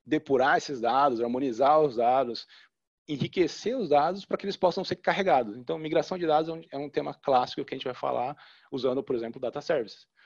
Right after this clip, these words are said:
É, já que eu estou indo para, para o S four, faz sentido que eu governe muito bem dados mestres críticos, é, clientes, fornecedores, produtos,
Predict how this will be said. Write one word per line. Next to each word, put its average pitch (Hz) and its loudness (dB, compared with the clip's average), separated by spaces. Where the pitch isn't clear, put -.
É, 110 0
já 117 0
que - -8
eu 196 2
estou 165 -4
indo 156 -6
para, 113 -2
para 113 -8
o 110 -10
S 104 -12
four, - -6
faz 127 -4
sentido 151 -10
que - -8
eu 151 -2
governe 151 0
muito 156 -10
bem 160 -6
dados 143 0
mestres 131 -12
críticos, - -10
é, 92 -6
clientes, 170 -4
fornecedores, 147 -4
produtos, 160 -4